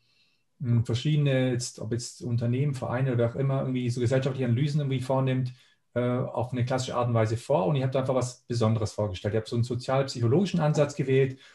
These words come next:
und habt dann so sechs gesellschaftliche Typen herausgestellt. Ähm,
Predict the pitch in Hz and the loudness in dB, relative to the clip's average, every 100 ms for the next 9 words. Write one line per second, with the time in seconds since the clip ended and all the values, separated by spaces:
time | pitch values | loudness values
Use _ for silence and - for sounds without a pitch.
0 | - 117 120 117 131 127 117 131 131 - | -4 0 2 2 0 -2 0 2 0 -2
1 | 113 117 120 - 113 - 127 123 113 107 | 2 2 2 0 -2 -2 -2 2 2 2
2 | 110 113 - 117 113 113 110 - 101 98 | 0 0 -4 -2 -2 -2 -6 -2 -2 -4
3 | - 113 107 | -6 -2 -2